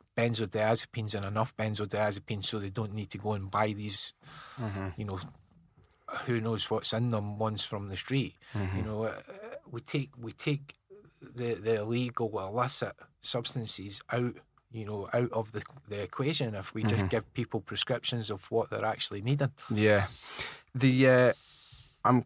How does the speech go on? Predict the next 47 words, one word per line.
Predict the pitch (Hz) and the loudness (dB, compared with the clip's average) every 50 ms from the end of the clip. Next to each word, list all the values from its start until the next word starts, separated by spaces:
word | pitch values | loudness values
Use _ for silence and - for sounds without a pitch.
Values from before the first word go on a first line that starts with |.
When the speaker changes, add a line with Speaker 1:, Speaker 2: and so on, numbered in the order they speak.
| - | 6
Speaker 2:
I'm | - 120 127 | 8 10 10
interested | 135 139 - 151 143 139 - 131 - | 10 10 12 10 10 10 10 6 2
to | 113 | 2
stick | - - - - - | 4 6 4 6 6
in | 120 | 6
this | 120 120 - | 4 4 4
point, | - - 120 117 - _ - - | 6 6 6 6 6 _ 2 4
um, | 113 110 110 107 107 107 107 - - - - | 6 6 6 4 2 0 0 -2 -4 -4 0
and | 113 110 104 104 101 101 - - - _ _ _ _ _ _ - _ _ _ _ _ _ _ _ - | 0 2 2 2 -2 -4 -8 -12 -20 _ _ _ _ _ _ -20 _ _ _ _ _ _ _ _ 0
I | - 110 | 2 4
would | 110 123 110 123 | 6 6 8 8
like | 120 117 92 - | 8 8 6 4
to | - 110 | -2 0
go | - 110 | 0 2
back | 98 104 104 107 - - | 6 8 8 8 8 6
to | - 113 | 4 6
asking | 98 117 113 - - - 113 | 6 6 6 4 2 0 2
you | 110 110 | 2 2
some | 110 - 117 110 | 2 2 2 0
more | 107 110 | 0 2
questions, | - - 110 110 - 120 110 | 2 2 2 4 4 2 2
I | 113 | 2
suppose, | 110 - 123 - - 143 143 143 139 | 4 2 4 8 10 12 12 12 10
because | - 135 - - 120 113 107 101 - _ - - - - - - - _ - - - | 6 4 6 8 6 6 6 4 0 _ -14 -20 -20 -20 -20 -20 -20 _ -10 -2 4
we're | 117 123 113 | 6 6 8
looking | 110 110 - - 113 | 6 4 4 2 0
at | - - | 0 0
the | 107 | 2
bigger | - 107 113 - 107 - | 4 4 4 4 4 2
picture, | - - - - - - 113 110 - - - - - - | 2 0 0 2 4 4 4 2 2 -6 -16 -6 0 2
um, | 107 104 104 104 101 101 101 98 90 - - | 4 4 6 4 4 2 0 -4 -4 0 0
and | 101 101 95 | 0 2 2
it's | 90 - | 0 -2
quite | - - - 117 113 87 | -2 2 4 4 4 4
easy | 82 107 113 117 110 | 2 0 0 0 0
to | - - - | -2 -2 -2
talk | - - 107 101 - | 2 2 2 2 2
about | - - - | 0 0 2
numbers | - 117 120 120 120 117 110 104 | 4 6 6 6 6 6 4 2
and | 110 98 | 0 -2
figures | - - 117 113 120 110 104 110 | 2 4 4 4 4 2 2 2
and | 104 107 | 0 0
here's | 104 107 104 | 0 0 0
what's | 107 - - | 0 2 4
happening, | 113 107 - 104 104 101 | 4 4 4 2 0 0
but | 98 - 85 - | 0 0 2 4
then | 113 110 104 107 104 | 6 6 6 4 0